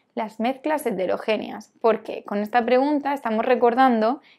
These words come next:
que las mezclas homogéneas eran aquellas en las que los componentes no estaban visibles.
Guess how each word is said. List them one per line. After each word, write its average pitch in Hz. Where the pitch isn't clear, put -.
que 202
las -
mezclas 196
homogéneas 254
eran 269
aquellas 277
en 240
las 208
que -
los 202
componentes 277
no 233
estaban 226
visibles. 240